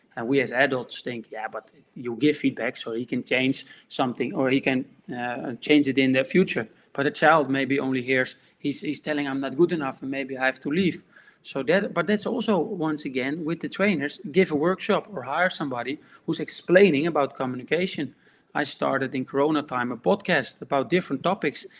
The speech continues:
in which I interviewing somebody else who knows a lot more, let's say about communication, and then,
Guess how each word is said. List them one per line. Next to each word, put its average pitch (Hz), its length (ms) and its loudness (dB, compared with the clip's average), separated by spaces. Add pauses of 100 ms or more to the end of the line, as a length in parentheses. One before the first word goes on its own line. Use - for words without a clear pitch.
(140)
in 135 80 -2
which 135 180 0
I 143 200 4
interviewing 139 580 -2
somebody 127 520 -4 (260)
else 160 220 0
who 139 120 2
knows 139 240 2
a 135 60 2
lot 143 260 2
more, 143 380 4
let's 139 220 -4
say 151 200 2
about 131 300 2
communication, 135 800 -2 (380)
and 143 140 -2
then, 165 300 0